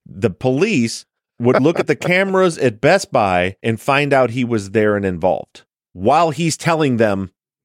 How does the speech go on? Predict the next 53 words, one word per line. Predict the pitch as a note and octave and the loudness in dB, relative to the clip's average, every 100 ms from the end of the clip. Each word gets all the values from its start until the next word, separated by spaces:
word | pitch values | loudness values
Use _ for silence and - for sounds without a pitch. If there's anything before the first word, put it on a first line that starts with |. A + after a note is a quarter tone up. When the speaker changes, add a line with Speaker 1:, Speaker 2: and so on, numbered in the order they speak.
| _ - | _ -2
Speaker 1:
that | G#2+ | 0
he's | A#2 A2 G2+ | 2 2 2
involved. | F#2+ F2+ F2 G#1 - | 0 0 0 -2 -4
If | A#2 G#2+ | -2 2
they're, | C#3 C3 | 2 2
I | |
mean, | A#2 A2+ | 0 2
Speaker 2:
Oh, | A#2+ A#2 F#2 D2 - - - | 2 2 2 -4 -20 -20 -16
Speaker 1:
th-, | D3 D3 - | -14 -12 -10
Speaker 2:
yeah. | F#2+ G2+ C#3 | -10 -4 0
Speaker 1:
again, | C3+ C3+ F#2+ | 2 2 2
the | |
whole | F3 C4+ | 0 0
thing's | A#3+ G#3+ | 0 0
like | A#2 F2 | 0 0
this, | F2 G2 | -2 -4
but | - E3+ | -2 -4
again, | F3 | -2
like, | D#3+ D3 _ _ _ | -4 -4 _ _ _
it's | - - | -10 -4
complete | C#4+ C#4 D#4+ D4 | -4 0 0 0
bullshit. | - E4 E4+ F#3 | 0 0 0 -4
What? | C#3 A#3 G4 - - _ _ | 0 2 2 -4 -20 _ _
There | G3+ A3 | -2 0
is | E3+ | 0
no | G#3 A3+ | 0 2
excuse | E3 - - A3+ C#4 - | 0 -4 0 2 2 0
for | C#4 | -2
that. | A3+ G#3+ G#3+ | 2 2 0
There | G3+ | 0
is | D#3+ D#3 | 0 0
no | G3+ A3 | 0 0
train | - G3+ | -2 -2
of | F#3+ | -2
lo-, | E3+ E3 | -4 0
that | E3+ F#3 | 0 2
is | E3+ | 0
just | D#3 | 0
him | F#3 F3+ | 0 0
just, | D3+ D3 - - | -2 -6 -6 -4
just | C#3 - | -2 -2
talking | - G3+ G#3 G#3 | -2 -2 0 -2
out | C3 D3 | 0 0
of | C#3+ | 0
his | A2+ - | -2 -2
ass, | C3+ C3 G2 | 0 0 -2
trying | - B2+ | -4 -4
to | A#2+ | -4
come | C3+ | -2
up | A#2 | -2
with | G2 | -4
some | - D3+ | -4 -4
kind, | D3+ | -2